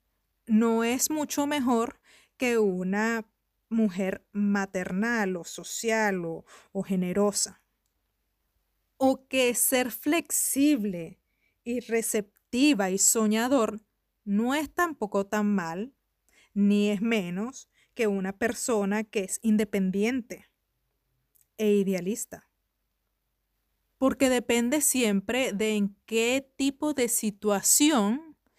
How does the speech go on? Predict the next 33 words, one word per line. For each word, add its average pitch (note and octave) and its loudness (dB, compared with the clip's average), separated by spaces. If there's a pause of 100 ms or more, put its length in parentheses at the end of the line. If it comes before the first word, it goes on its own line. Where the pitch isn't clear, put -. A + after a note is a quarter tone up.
(520)
tú A#3 0
necesitas G#3+ -2
qué E3+ -10
tipo F#3+ -8
de A#3 -4
características. - -6 (480)
Y C4 2
ella, D4 0 (120)
em, G#3 -2
decía A3+ -2
algo C#4 -2 (340)
súper G3+ -4
más G3+ -2
interesante. A3 -4
Bueno, G3 -2
en F#3+ -4
realidad G#3+ -4
el A3 -6
workshop G3+ 0
me G#3+ 0
pas-, - -12
me G3 2
pareció F#3 -4
muy E3+ -6
interesante. - -14
Si A#3+ -4
no, C#4 -2
no D4 0
les A#3 2
estuviera F#3+ -2
contando F#3 -2
sobre F3+ -6
esto. - -10